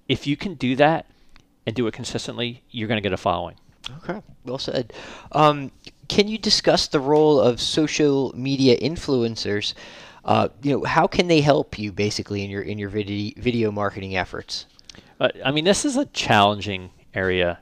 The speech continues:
Speaker 1: i-, i-, in my estimation, but, uh, generally inf-, influencers have a large following, you know, and in, each industry has them.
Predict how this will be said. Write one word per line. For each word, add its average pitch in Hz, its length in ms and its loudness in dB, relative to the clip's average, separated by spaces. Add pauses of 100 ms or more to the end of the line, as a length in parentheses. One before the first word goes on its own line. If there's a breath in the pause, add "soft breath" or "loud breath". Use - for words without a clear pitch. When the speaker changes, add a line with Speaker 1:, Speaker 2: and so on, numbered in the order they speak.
(140)
Speaker 1:
i-, - 60 -8
i-, 104 40 -2
in - 540 -10
my 110 200 6
estimation, 95 580 -2
but, 123 220 8 (440 loud breath)
uh, 127 120 6 (640)
generally 175 380 2
inf-, 147 260 -4
influencers 160 480 -4
have 131 120 4
a 104 60 4
large 104 260 2
following, 87 360 0 (360)
you 104 120 -8
know, 98 200 2
and 104 300 2
in, 123 180 -4 (120)
each 139 180 0
industry 117 420 -2
has 98 260 2
them. 110 260 -2